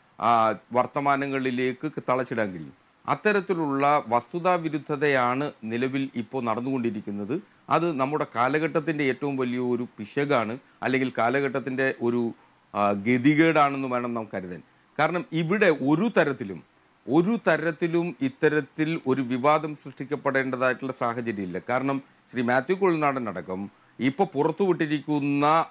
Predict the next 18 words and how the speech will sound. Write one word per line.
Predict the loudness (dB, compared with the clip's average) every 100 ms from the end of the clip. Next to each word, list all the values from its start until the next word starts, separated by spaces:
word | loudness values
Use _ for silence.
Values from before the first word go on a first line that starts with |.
| 0
ആ, | 4 6
വിവരങ്ങളുടെ | 4 0 -2 2 2 2 -2 0 0 0
പശ്ചാത്തലത്തിൽ | -6 -2 0 0 -2 -2 -4
പരിശോധിച്ചു | -2 -4 -6 -6 -6 -10
കഴിഞ്ഞാൽ | -10 -8 -10 -12 _ 0
ആ | 2 4
യോഗത്തിൻ്റെ | 2 0 0 -2 -4 0 0
മിനിറ്റ്സാണ് | 2 2 2 0 2 0 0 -4
നാം | -4
പരിശോധിക്കേണ്ടത്. | -4 -4 -6 -6 -6 -10 -12 -18 _ 2
ആ | 4
യോഗത്തിൻ്റെ | 6 4 2 -4 -4 -2
മിനിറ്റ്സിൽ | 0 -2 -4 -4 -6 -8 _ _ -2
സി | 2
എം | 4 4 4
ആർ | 4
എല്ലുമായി | 2 -4 -4 -6 -10 -6 2 4 2
ബന്ധപ്പെട്ടുള്ള | 2 0 0 -2 -2 0 -2